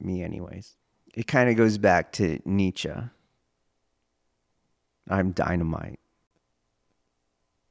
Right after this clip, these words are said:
I already mentioned, you're a destroyer, you're a deconstructor. So this one references a video, uh, but I would preface this this way.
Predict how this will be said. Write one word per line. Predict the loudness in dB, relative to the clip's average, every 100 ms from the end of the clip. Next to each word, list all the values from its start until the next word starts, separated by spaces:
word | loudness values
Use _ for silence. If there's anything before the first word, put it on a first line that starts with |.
| _ _ _
I | -4 -2
already | 0 0 0
mentioned, | 2 0 -2 -8 -6 -2
you're | 0
a | 2
destroyer, | -2 0 4 4 4 2
you're | 0 0 0
a |
deconstructor. | 0 0 0 -2 -2 -2 -2 -4 -14 -14 -18 _ _ _ _ _ 0
So | 6
this | 6 8
one | 8 10
references | 10 8 6 0 2 0 0
a | -2
video, | 0 0 0 -2 -2 -6 -8 -4
uh, | 2
but | 4 4
I | 4
would | 4 2 2
preface | 0 2 0 0
this | 2 0 0 -8 -8
this | -4 -2 -2 -4
way. | -6 -8 -10